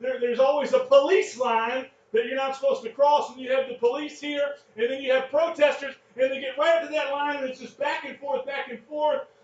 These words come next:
And right now, we, we see people battling against one another, and the Lord put it on my heart. He said, "Son, I need you to remind my people where the true battle is." 'Cause we don't wrestle against flesh and blood. My problem's not with you. My problem's with the enemy,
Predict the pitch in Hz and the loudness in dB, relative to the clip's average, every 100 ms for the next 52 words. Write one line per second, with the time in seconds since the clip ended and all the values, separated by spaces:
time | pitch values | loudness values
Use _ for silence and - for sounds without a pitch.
0 | 233 262 254 302 294 294 311 311 - - | -4 -2 2 0 0 -2 -2 0 -2 -6
1 | 262 240 311 302 - 320 - 294 - - | -12 -12 -10 -8 -6 -6 -2 -2 -2 -2
2 | - 277 330 320 285 262 285 349 339 285 | 2 4 2 0 -2 -2 -2 -6 -6 -4
3 | 262 262 330 330 277 262 311 330 294 302 | -2 0 0 0 -2 -2 -2 -2 -2 0
4 | 277 269 254 269 320 - 277 247 - _ | 0 2 -2 0 0 -2 -6 -8 -8 _
5 | - 311 339 330 302 311 - 269 262 269 | -8 -2 0 0 -4 -10 -8 -4 2 2
6 | 262 294 339 359 339 320 294 294 339 339 | 2 -2 0 2 0 0 -2 -2 -2 -2
7 | 320 277 - - 196 269 339 381 359 339 | 0 0 -2 -6 -4 0 2 0 -2 -6
8 | 311 339 339 339 311 320 311 330 311 254 | -4 -2 0 2 2 4 4 4 6 6
9 | - - - - - _ _ - 262 294 | 6 -6 -20 -20 -20 _ _ -8 -6 -4
10 | 320 302 294 349 - 339 302 302 - 311 | -2 0 4 4 2 -2 -2 -6 -2 0
11 | 285 254 247 269 294 285 - - 294 320 | 0 -2 -8 2 2 2 -2 -2 -2 2
12 | 339 339 220 311 302 269 208 330 339 285 | 4 4 0 -4 -2 -4 -4 -2 0 0
13 | - 302 339 214 285 254 247 294 320 320 | 2 2 2 -4 -10 -12 -8 -8 -8 -10
14 | 311 | -14